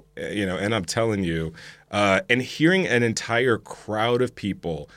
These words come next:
literally ap-, stand and applaud as if we were in a real theater and that she could actually hear, and she couldn't, of course,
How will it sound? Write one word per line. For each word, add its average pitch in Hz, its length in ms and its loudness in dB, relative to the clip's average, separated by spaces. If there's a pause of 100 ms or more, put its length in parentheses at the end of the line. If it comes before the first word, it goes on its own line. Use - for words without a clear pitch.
(240)
literally 147 680 4
ap-, - 260 -6
stand 185 720 2
and 143 120 4
applaud 107 680 2
as 92 220 0
if 139 200 2
we 131 160 0
were 117 260 4
in 110 420 2 (280)
a 110 120 4
real 120 400 6
theater 95 540 2
and 113 180 4
that 117 160 6
she - 200 2
could 107 300 -2
actually 131 420 2
hear, 107 400 0
and 90 140 -2
she 107 140 -2
couldn't, 160 320 0
of 95 100 -2
course, 85 380 -2